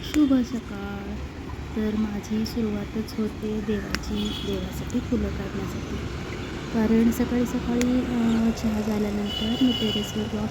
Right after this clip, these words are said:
करत असते आणि त्याच वेळेस फुलं पण देवासाठी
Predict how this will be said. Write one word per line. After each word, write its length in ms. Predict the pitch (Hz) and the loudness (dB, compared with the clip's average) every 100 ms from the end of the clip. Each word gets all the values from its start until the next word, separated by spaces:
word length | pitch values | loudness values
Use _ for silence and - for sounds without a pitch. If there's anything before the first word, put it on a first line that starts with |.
| - | 0
करत 280 | 226 214 226 | 0 0 0
असते 340 | 220 - 285 226 - - - - 240 | -2 2 2 2 -2 -10 -10 -6 2
आणि 160 | 220 | 4
त्याच 500 | 214 220 196 214 - | 4 2 0 0 0
वेळेस 380 | 220 202 262 - - - - - - - | 0 4 2 2 -6 -6 -6 -8 -8 -2
फुलं 220 | 226 208 | 0 0
पण 260 | 196 220 262 339 226 | 0 0 2 2 2
देवासाठी 520 | 208 185 - - | 2 0 -4 -4